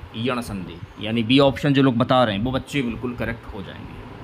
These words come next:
भानुदय, भानुदय में कौन संधि होगी? व्यंजन संधि, दीर्घ संधि, गुण संधि या वृद्धि संधि? बताइए क्या आंसर होगा। देखिए, भानुदय की जब आप संधि करेंगे तो भानुदय की संधि हो जाएगी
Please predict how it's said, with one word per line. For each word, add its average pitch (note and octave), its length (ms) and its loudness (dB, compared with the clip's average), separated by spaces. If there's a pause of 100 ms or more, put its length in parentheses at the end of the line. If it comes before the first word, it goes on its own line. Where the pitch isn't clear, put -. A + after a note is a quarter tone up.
(1500)
भानुदय, D#3 560 2 (340)
भानुदय F#3 560 2
में G3 120 2
कौन F#3+ 160 0
संधि F3+ 260 0
होगी? G2+ 320 -2 (1160)
व्यंजन D3 280 4
संधि, E3+ 280 0 (360)
दीर्घ D3 240 0
संधि, E3 300 0 (320)
गुण C#3+ 140 2
संधि E3+ 420 0 (100)
या D3 80 0
वृद्धि B2+ 320 0
संधि? G2+ 280 -4
बताइए C3 280 0
क्या C#3 140 0
आंसर C3+ 220 0
होगा। C3+ 240 2 (1600)
देखिए, D#3 300 4 (300)
भानुदय F#3+ 420 4
की F#3+ 60 2
जब G3 120 2
आप G3 100 4
संधि F3 300 0
करेंगे D#3 400 0 (240)
तो C#3+ 60 -6 (140)
भानुदय D#3+ 840 -2
की F#3 80 -2
संधि E3 260 -4
हो D#3+ 160 0
जाएगी B2 360 -2